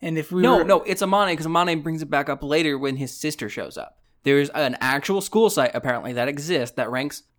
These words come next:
Speaker 2: the gap between people's perception and the club they
Speaker 1: No,
Speaker 2: joined.
Speaker 1: that's not an actual part of the site. The site itself just ranks you academically.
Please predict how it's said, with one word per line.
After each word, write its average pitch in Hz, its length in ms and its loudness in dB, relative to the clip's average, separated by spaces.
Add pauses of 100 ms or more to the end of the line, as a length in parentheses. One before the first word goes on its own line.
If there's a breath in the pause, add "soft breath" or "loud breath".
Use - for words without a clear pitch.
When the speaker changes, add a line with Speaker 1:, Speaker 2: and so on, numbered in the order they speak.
(120)
Speaker 2:
the 127 80 0
gap 131 520 -2
between 165 580 0
people's 139 340 -6
perception 143 880 -2 (240 soft breath)
and 139 300 0
the 143 200 -14
club 202 340 -2
they 175 140 4
Speaker 1:
No, 165 100 4
Speaker 2:
joined. 104 360 -2 (240)
Speaker 1:
that's 151 280 2
not 190 140 2
an 196 100 0
actual 185 280 0
part 196 160 2
of 202 40 -2
the 226 80 -2
site. 165 520 4 (260)
The 180 120 0
site 185 360 2
itself 202 440 2
just - 260 -6
ranks 170 260 -2
you 165 80 2
academically. 151 920 0